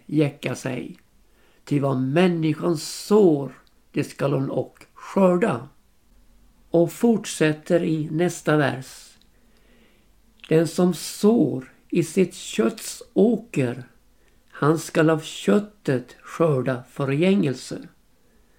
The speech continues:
Men den som sår i andens åker, han skall av anden skörda evigt liv." Och vi kan förstå allvaret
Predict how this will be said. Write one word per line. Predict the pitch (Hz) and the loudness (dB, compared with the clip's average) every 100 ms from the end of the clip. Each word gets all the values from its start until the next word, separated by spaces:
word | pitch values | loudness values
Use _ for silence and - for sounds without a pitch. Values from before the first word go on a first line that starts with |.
| _ _ _ | _ _ _
Men | - 147 147 | -4 0 0
den | 151 147 | 0 0
som | 175 165 | -2 -4
sår | - - - 196 214 180 127 127 - | -6 -12 -2 0 2 2 -2 -6 -6
i | 185 - | -4 -4
andens | - - 190 156 139 156 220 214 | -6 -2 0 0 0 0 0 -4
åker, | 220 185 131 - - 120 123 _ _ _ _ _ | -2 -2 -2 -6 -8 -8 -8 _ _ _ _ _
han | - 143 | -4 -2
skall | 143 - 135 | -2 -2 -2
av | 131 - - | -2 -6 -2
anden | 185 156 143 185 160 117 120 - _ | 0 2 2 2 0 -2 -10 -20 _
skörda | _ - 156 135 123 123 120 - - | _ -4 -2 0 -2 -4 -8 -12 -10
evigt | 294 135 131 143 - | -4 -2 -4 -10 -12
liv." | - 175 190 143 - _ _ _ _ _ _ _ _ | -6 0 2 0 -6 _ _ _ _ _ _ _ _
Och | 160 175 | 2 4
vi | 185 180 | 4 2
kan | - 180 160 | 0 -2 -2
förstå | 214 185 - - 202 190 123 120 - - | -4 -4 -6 -2 2 2 0 -6 -16 -20
allvaret | - - - 208 139 127 131 165 214 220 160 123 127 _ - | -18 -4 0 2 2 0 0 4 4 4 0 -2 -6 _ -20